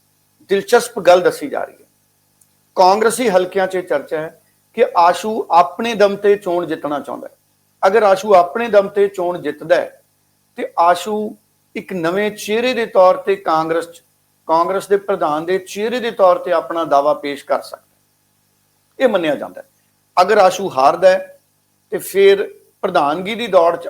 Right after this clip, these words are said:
ਆਸ਼ੂ ਪਛੜ ਸਕਦਾ ਹੈ। ਹਾਲਾਂਕਿ ਆਸ਼ੂ ਔਰ ਉਹਨਾਂ ਦੇ ਨਾਲ ਜੁੜੇ ਬਹੁਤ ਸਾਰੇ ਲੀਡਰ, ਭਾਵੇਂ ਸੁੰਦਰ ਸ਼ਾਮ ਅਰੋੜਾ ਨੇ, ਭਾਵੇਂ ਰਾਣਾ ਗੁਰਜੀਤ ਨੇ, ਮਿਹਨਤ ਬਹੁਤ ਕਰ ਰਹੇ ਨੇ। ਪ੍ਰਗਟ ਸਿੰਘ ਵੀ ਮੈਂ ਵੇਖਿਆ, ਉਹ ਵੀ ਲਗਾਤਾਰ ਲੱਗੇ ਹੋਏ ਨੇ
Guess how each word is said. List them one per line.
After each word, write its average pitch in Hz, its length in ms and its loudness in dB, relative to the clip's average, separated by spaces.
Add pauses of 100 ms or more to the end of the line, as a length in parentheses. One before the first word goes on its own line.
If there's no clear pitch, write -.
ਆਸ਼ੂ 156 300 -4
ਪਛੜ 165 400 -4
ਸਕਦਾ - 340 -20
ਹੈ। - 60 -20 (420)
ਹਾਲਾਂਕਿ 180 360 -2 (100)
ਆਸ਼ੂ 180 580 -4 (340)
ਔਰ 156 100 -2
ਉਹਨਾਂ 175 280 -4
ਦੇ 175 100 -4
ਨਾਲ 156 220 0
ਜੁੜੇ 160 180 -8
ਬਹੁਤ 208 280 0
ਸਾਰੇ 156 240 -2
ਲੀਡਰ, 135 480 -6
ਭਾਵੇਂ 147 220 -4
ਸੁੰਦਰ 160 320 -4
ਸ਼ਾਮ 151 340 -4
ਅਰੋੜਾ 143 300 0
ਨੇ, 139 320 -6 (500)
ਭਾਵੇਂ 143 260 0
ਰਾਣਾ 147 280 0
ਗੁਰਜੀਤ 139 520 -10
ਨੇ, 143 140 -6
ਮਿਹਨਤ 165 320 -4
ਬਹੁਤ 175 300 4
ਕਰ 131 160 -2
ਰਹੇ - 120 -8
ਨੇ। - 120 -20 (360)
ਪ੍ਰਗਟ 180 300 2
ਸਿੰਘ 170 240 -8
ਵੀ 165 80 -8
ਮੈਂ 160 140 -4
ਵੇਖਿਆ, 147 360 -2
ਉਹ 160 120 2
ਵੀ 170 140 -4
ਲਗਾਤਾਰ 147 460 -2
ਲੱਗੇ 139 240 -6
ਹੋਏ 139 160 -4
ਨੇ 139 200 -6